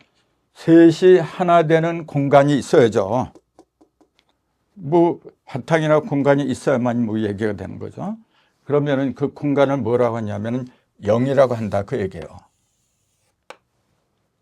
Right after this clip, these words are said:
요걸 허공이라 그래요. 허공 속에서 나온 겁니다. 그러면 허공은 우리는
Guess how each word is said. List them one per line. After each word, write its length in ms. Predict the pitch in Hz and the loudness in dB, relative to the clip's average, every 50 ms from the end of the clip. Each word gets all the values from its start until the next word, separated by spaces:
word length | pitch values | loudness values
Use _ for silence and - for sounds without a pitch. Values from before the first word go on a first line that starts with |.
| _ - | _ -10
요걸 260 | - 120 117 139 135 | -6 -2 0 0 -2
허공이라 560 | 127 - - 190 175 185 196 202 190 120 101 87 | -2 -6 -6 -2 0 0 0 0 0 0 -2 -2
그래요. 140 | - - - - - _ _ - - _ _ _ _ - _ _ _ _ _ _ _ _ _ _ _ _ _ - _ _ _ _ _ _ - - _ _ _ _ - - _ _ _ - - _ _ _ _ _ _ _ _ _ _ _ - - | -4 -10 -16 -18 -20 _ _ -20 -20 _ _ _ _ -20 _ _ _ _ _ _ _ _ _ _ _ _ _ -20 _ _ _ _ _ _ -20 -20 _ _ _ _ -20 -20 _ _ _ -20 -20 _ _ _ _ _ _ _ _ _ _ _ -8 -4
허공 260 | 170 175 175 175 175 | 0 0 0 0 0
속에서 380 | 175 175 156 143 127 147 147 | -2 -2 -2 -2 -2 -2 0
나온 240 | 123 120 110 104 104 | 0 0 0 -2 -2
겁니다. 500 | 104 98 95 95 85 78 78 - - - - _ _ _ _ _ _ _ _ _ _ _ _ | -6 -8 -8 -10 -14 -16 -18 -18 -20 -20 -20 _ _ _ _ _ _ _ _ _ _ _ _
그러면 300 | - 151 151 160 156 139 | -4 -2 -2 0 0 -2
허공은 640 | - - - 175 156 180 175 175 160 160 175 170 131 | -4 -6 -6 -2 0 0 0 0 -2 -2 -2 -2 -2
우리는 480 | 107 123 127 139 143 147 147 139 131 | -2 -2 -2 -2 0 0 -2 -4 -4